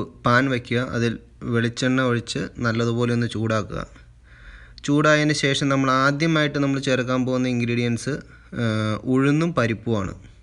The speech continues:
നമ്മളതിട്ട് അതിനെ ഒന്ന് ചെറുതായി ചൂടാക്കിയതിന് ശേഷമാണ് അടുത്ത ഇൻഗ്രീഡിയൻസ് ആയിട്ടുള്ള, ഏഹ്, വെളുത്തുള്ളി ചേർക്കാൻ പോകുന്നത്. അതിനെ നമുക്ക് ചെറുതായിട്ടൊന്ന് വഴറ്റിയെടുക്കാം.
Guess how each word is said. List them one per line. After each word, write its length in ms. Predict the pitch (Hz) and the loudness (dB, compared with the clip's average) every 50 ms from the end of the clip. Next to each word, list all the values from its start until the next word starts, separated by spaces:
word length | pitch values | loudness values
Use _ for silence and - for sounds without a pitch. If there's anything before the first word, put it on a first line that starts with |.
| - - - - - - - - - - - - - - - | -20 -20 -20 -20 -20 -20 -20 -20 -20 -20 -20 -20 -20 -14 -6
നമ്മളതിട്ട് 560 | 120 127 131 139 147 143 147 135 143 - - 156 160 143 123 131 | -2 0 2 4 4 4 2 0 -2 -2 0 0 0 2 0 0
അതിനെ 340 | 123 131 135 139 143 143 | 0 2 2 2 2 2
ഒന്ന് 320 | 139 135 135 139 139 - - | 0 0 0 -2 -2 -4 -4
ചെറുതായി 460 | - 139 127 127 131 135 139 139 143 | -2 -2 0 2 2 2 2 2 0
ചൂടാക്കിയതിന് 680 | 139 - 131 123 127 135 139 139 139 139 139 131 135 | 0 -2 -2 -2 0 2 2 2 2 0 -2 -2 -2
ശേഷമാണ് 760 | 120 - 113 113 117 117 - - 143 135 131 123 120 117 131 170 214 - - - - - - - - | -2 0 0 0 2 0 0 0 0 0 0 0 0 0 -2 -2 -4 -8 -14 -20 -20 -20 -20 -14 -8
അടുത്ത 340 | - 127 123 120 117 120 - | -4 -2 -2 -2 -4 -2 -2
ഇൻഗ്രീഡിയൻസ് 600 | 139 135 131 120 120 123 120 123 120 120 113 - | -2 0 0 0 0 0 0 0 0 -2 -2 -2
ആയിട്ടുള്ള, 380 | 113 113 113 - - 107 107 117 151 196 - - - - 123 | -2 -2 -2 -4 -4 -4 -2 -2 -2 -4 -6 -10 -8 -4 -2
ഏഹ്, 640 | 117 117 113 113 113 110 110 110 107 107 104 104 104 104 | 0 0 0 0 0 0 -2 -2 -2 -2 -2 -4 -4 -2
വെളുത്തുള്ളി 580 | 110 110 113 110 - - - 117 120 120 147 185 269 - - - - - - - - - - - - - - - | -2 -2 -2 -4 -4 -6 -4 -4 -2 -2 -2 -4 -4 -6 -14 -20 -20 -20 -20 -20 -20 -20 -20 -20 -20 -20 -14 -4
ചേർക്കാൻ 420 | - 117 113 110 107 - 117 110 101 | -2 0 0 0 0 -2 -2 -2 0
പോകുന്നത്. 400 | 104 101 104 104 104 107 139 202 214 - - - - - - - - - - - | -2 -2 -2 -2 -2 -2 -2 -4 -6 -8 -12 -20 -20 -20 -20 -20 -20 -20 -20 -10
അതിനെ 280 | 117 123 120 120 123 123 | -6 -4 -2 -2 0 0
നമുക്ക് 220 | 120 120 120 127 | -2 -2 -4 -6
ചെറുതായിട്ടൊന്ന് 680 | 117 - 120 113 120 120 120 117 113 - 117 113 117 143 - - - | -4 -4 -2 0 0 0 0 -2 -2 -4 -4 -4 -4 -4 -6 -4 -4
വഴറ്റിയെടുക്കാം. 580 | 117 110 110 104 107 113 107 98 95 113 147 233 | -2 -2 -2 -2 -2 -4 -4 -4 -4 -4 -6 -6